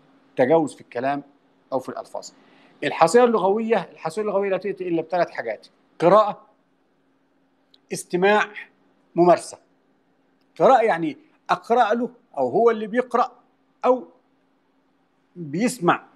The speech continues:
ميديا مقروءة، استماع، ثم ممارسة. وتخيل لو أنت قاعد أنا بكلمك بالإنجليزي لمدة ست شهور وبعلمك إنجليزي وأنت مفيش عندك في أي احتياج في حياتك للإنجليزي، هتنطقه إزاي؟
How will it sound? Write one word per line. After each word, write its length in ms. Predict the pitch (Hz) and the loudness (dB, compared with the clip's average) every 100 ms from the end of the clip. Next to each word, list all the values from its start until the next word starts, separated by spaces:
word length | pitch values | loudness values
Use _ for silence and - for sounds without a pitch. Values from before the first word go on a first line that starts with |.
| _ | _
ميديا 340 | 170 208 175 190 | 0 0 4 2
مقروءة، 440 | 170 - 127 - _ _ _ _ _ _ _ _ _ _ - | 2 -4 -6 -6 _ _ _ _ _ _ _ _ _ _ -20
استماع، 460 | - 165 170 113 - _ - | -8 2 2 2 -8 _ -6
ثم 120 | 269 | 0
ممارسة. 460 | 262 247 254 - 107 _ _ | 2 2 -2 -4 -16 _ _
وتخيل 400 | 139 175 185 262 | -2 -2 0 0
لو 140 | 247 254 | 0 -4
أنت 120 | 247 | -2
قاعد 160 | 233 233 | 0 -2
أنا 100 | 196 | -4
بكلمك 340 | 190 208 220 | -8 -6 -8
بالإنجليزي 520 | 180 180 165 202 185 | -8 -10 -8 -8 -4
لمدة 280 | 175 196 170 | -4 -2 -6
ست 260 | - 185 139 | -6 -12 -8
شهور 220 | - 185 | -2 2
وبعلمك 340 | 151 160 185 | 2 4 0
إنجليزي 440 | 165 156 190 170 151 | -2 -8 -10 -12 -16
وأنت 280 | 165 175 - | -8 -8 -6
مفيش 400 | 147 - 175 - | -8 -8 -20 -12
عندك 300 | 170 170 147 _ _ | -12 -10 -12 _ _
في 160 | - - | -16 -12
أي 160 | 202 185 151 139 139 160 | -10 -10 -12 -18 -10 -10
احتياج 500 | - - 160 170 - | -10 -8 -2 -2 -2
في 120 | - | -4
حياتك 300 | - 156 139 | -2 -4 -6
للإنجليزي، 540 | 120 117 101 95 90 - _ _ | -14 -16 -20 -20 -20 -20 _ _
هتنطقه 340 | - 143 - 143 | -6 0 2 2
إزاي؟ 260 | 107 98 | -4 -8